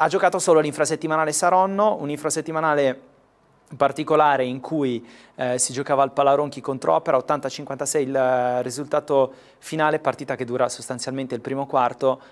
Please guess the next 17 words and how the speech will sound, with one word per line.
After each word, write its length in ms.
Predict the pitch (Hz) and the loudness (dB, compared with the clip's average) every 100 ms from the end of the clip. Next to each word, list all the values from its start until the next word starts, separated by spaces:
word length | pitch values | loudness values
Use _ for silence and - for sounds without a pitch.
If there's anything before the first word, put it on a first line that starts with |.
| _ | _
poi 140 | 135 | 0
sempre 320 | 131 139 131 131 | 0 0 -4 -4
in 60 | |
vantaggio, 520 | 131 131 135 139 131 | -4 -4 0 0 -2
non 140 | 139 123 | -4 -4
c'è 140 | 117 | -10
stato 300 | 123 - 123 | -10 -8 -6
modo 240 | 123 127 123 | -4 -2 -4
per 160 | 120 | -4
Opera, 420 | 120 117 123 117 117 - - _ | -4 -4 -2 -2 -4 -14 -20 _
eh, 880 | 120 117 113 113 113 113 113 117 117 | -6 -2 -2 -2 -2 -4 -4 -6 -8
di 120 | 113 | -6
rientrare. 600 | 127 127 131 131 117 117 - | -4 -4 0 0 0 -4 0
Quarta, 580 | 165 156 - 123 107 - _ _ _ | 0 0 -2 -6 -6 -12 _ _ _
eh, 240 | 131 123 | -6 -4
vittoria 400 | 120 135 - 147 | -4 -2 2 2
consecutiva, 840 | 143 151 - 160 160 165 156 165 | 2 -2 -4 -4 -6 0 4 2